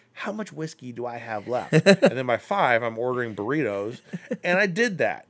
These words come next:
Speaker 1: for, like, sixty days.
Speaker 2: Wow.
Speaker 1: And you know
Speaker 2: Proud
Speaker 1: what?
Speaker 2: of you.
Speaker 1: Yeah, that's
Speaker 2: Sort
Speaker 1: just
Speaker 2: of.
Speaker 1: what I did.
Speaker 2: <laughs>
Speaker 1: And, you know, it was just one of those things you just, you didn't
Speaker 2: Well,
Speaker 1: know, and
Speaker 2: everybody,
Speaker 1: then
Speaker 2: I mean, not everybody, but I mean,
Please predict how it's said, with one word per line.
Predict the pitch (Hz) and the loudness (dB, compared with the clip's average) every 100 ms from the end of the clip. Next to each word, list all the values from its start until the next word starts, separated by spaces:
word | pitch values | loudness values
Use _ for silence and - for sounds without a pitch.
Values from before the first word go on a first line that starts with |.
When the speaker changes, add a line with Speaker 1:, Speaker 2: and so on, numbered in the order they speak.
| _ | _
Speaker 1:
for, | - | -10
like, | 127 117 | -8 -8
sixty | - - 135 - 120 | -10 -6 -8 -8 -12
days. | 113 104 101 - 202 - - | -10 -10 -12 -10 -8 -8 -10
Speaker 2:
Wow. | - - 147 - - - | -4 0 2 0 -4 -10
Speaker 1:
And | - | -4
you | 180 175 | -2 0
know | 185 | 6
Speaker 2:
Proud | 147 | 6
Speaker 1:
what? | 185 | 8
Speaker 2:
of | 147 | 4
you. | 120 87 80 - | 2 0 -4 -10
Speaker 1:
Yeah, | 156 165 - - | -6 -4 -4 -4
that's | - | 0
Speaker 2:
Sort | 151 | 2
Speaker 1:
just | 117 | 4
Speaker 2:
of. | |
Speaker 1:
what | 151 151 | 4 2
I | |
did. | 123 139 156 - | 2 0 2 2
Speaker 2:
<laughs> | - | 2
Speaker 1:
And, | 120 165 123 170 - - - - - _ 165 | 2 2 2 0 0 -4 -10 -20 -20 _ -4
you | 180 | 0
know, | 175 | 2
it | 165 | 2
was | 156 143 | 0 -2
just | 143 - | -6 -4
one | 143 160 | 0 0
of | |
those | 139 - | 0 -4
things | - 165 220 117 | -10 -10 -10 -12
you | 104 | -12
just, | 98 107 | -14 -12
you | 95 | -12
didn't | 92 107 | -6 8
Speaker 2:
Well, | 147 | 10
Speaker 1:
know, | |
and | 151 | 12
Speaker 2:
everybody, | 175 220 202 | 10 8 8
Speaker 1:
then | 147 | 8
Speaker 2:
I | |
mean, | 139 120 - | 6 0 -2
not | 107 101 | -2 2
everybody, | 95 95 87 85 87 | 2 0 -4 -4 -4
but | 95 | 4
I | 104 | 4
mean, | 104 101 98 | 4 0 -2